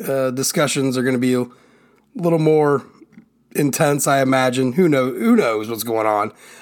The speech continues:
Uh, but as always, your reviews, uh, seem to tap into that, and we, we do have a lot of fun. So, like I said, this show is a, is a bit of a promise. So last year,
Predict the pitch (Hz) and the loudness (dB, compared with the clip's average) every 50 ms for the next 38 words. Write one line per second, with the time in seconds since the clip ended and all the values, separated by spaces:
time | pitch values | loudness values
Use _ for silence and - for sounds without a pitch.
0 | - - 139 135 131 139 131 143 139 135 - - _ _ _ - - 160 165 147 | -6 -2 0 0 2 2 0 -2 -4 -4 -6 -12 _ _ _ -6 -2 -2 0 2
1 | 156 151 151 151 147 151 147 139 127 135 151 143 139 127 131 143 147 143 143 135 | 2 2 2 2 2 2 2 2 0 0 2 2 2 2 2 2 2 2 2 0
2 | 127 - - - - - - - - _ - 135 131 131 127 - - 160 147 139 | -2 -4 -6 -8 -14 -20 -20 -20 -20 _ -4 -2 0 0 0 -2 0 0 0 0
3 | 127 - - 151 135 127 - 143 135 131 127 127 127 123 123 123 120 120 120 120 | 0 0 0 0 0 0 0 0 0 0 2 2 2 2 0 0 -2 -2 -2 -2
4 | 120 127 - - 214 165 - - 165 143 127 135 131 123 107 131 127 120 120 117 | -2 -4 -6 -12 -16 -14 -8 -4 -4 -2 0 0 0 0 0 -2 -2 -2 -2 -2
5 | 113 110 - - 120 110 110 104 98 - _ - - - - - - - - - | -2 -2 -4 -4 -4 -4 -4 -6 -8 -12 _ -20 -20 -20 -20 -20 -20 -20 -20 -20
6 | _ _ _ _ _ - - - 214 196 185 180 - - - _ _ _ _ _ | _ _ _ _ _ -6 0 2 2 4 2 0 -2 -6 -14 _ _ _ _ _
7 | _ _ _ _ _ _ _ _ - 90 - - - - 202 165 151 196 190 - | _ _ _ _ _ _ _ _ 0 2 2 2 2 2 0 2 2 0 0 2
8 | - 226 202 214 190 175 147 151 147 151 156 - - - - 143 139 131 127 180 | 2 2 2 2 2 0 0 0 0 -2 -4 -8 -10 -8 -6 -4 -4 0 2 4
9 | 233 240 220 208 - - 190 175 151 123 123 117 - - 240 208 170 - - - | 4 4 2 2 2 2 4 4 2 2 -2 -4 0 0 0 0 0 -4 -10 -12
10 | - - 196 233 269 294 277 - - 165 147 135 131 127 120 - | -8 -4 -2 0 0 0 0 -2 -2 -2 0 0 0 -2 -4 -8